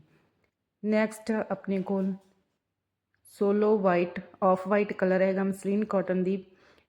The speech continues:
ਬਾਟਮ, ਸੁਪਰ ਹਿੱਟ ਡਿਜ਼ਾਈਨ, ਐਮਬ੍ਰੋਇਡਰੀ ਘੇਰਾ ਫਰੰਟ 'ਤੇ ਔਰ ਔਰਗੈਂਜ਼ਾ ਦੁਪੱਟਾ, ਫੋਰ ਸਾਈਡ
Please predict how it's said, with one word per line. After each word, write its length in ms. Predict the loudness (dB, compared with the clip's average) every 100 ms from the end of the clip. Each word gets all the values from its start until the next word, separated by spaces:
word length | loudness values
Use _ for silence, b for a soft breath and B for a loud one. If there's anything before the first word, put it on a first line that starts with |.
| -4
ਬਾਟਮ, 420 | 0 0 0 -2 -2
ਸੁਪਰ 300 | -2 0 0
ਹਿੱਟ 180 | 2
ਡਿਜ਼ਾਈਨ, 540 | 2 0 2 2 2 0 0
ਐਮਬ੍ਰੋਇਡਰੀ 440 | 0 0 0 -4 -6 -2
ਘੇਰਾ 240 | 0 -2
ਫਰੰਟ 460 | -4 -6 -4 -4 -4
'ਤੇ 260 | -6 -4 -2
ਔਰ 160 | -2
ਔਰਗੈਂਜ਼ਾ 600 | -2 -4 -2 -4 -4 -4
ਦੁਪੱਟਾ, 520 | -6 -6 -10 -8 -8 -8
ਫੋਰ 280 | -4 -4
ਸਾਈਡ 420 | -4 -8 -8 -8